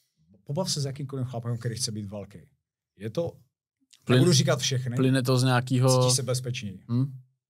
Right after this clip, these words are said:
Speaker 1: Cítí se bezpečně. Já, já jsem aj teď, aj, a já takhle někdy přemýšlím, kámo. Já už jsem měl devadesát šest, devadesát sedm kilo zhruba před půl rokem.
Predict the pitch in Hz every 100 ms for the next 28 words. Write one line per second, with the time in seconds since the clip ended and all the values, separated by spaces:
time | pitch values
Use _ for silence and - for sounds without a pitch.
0 | _ _ - 127 120 131 123 104 120 101
1 | 123 - 127 143 208 208 185 196 208 -
2 | 151 160 - - _ - 131 151 190 165
3 | 135 131 131 123 - 127 110 110 113 107
4 | 113 131 165 151 156 151 - 160 147 -
5 | 151 135 143 135 147 131 143 135 131 127
6 | 107 110 113 - 120 117 113 104 92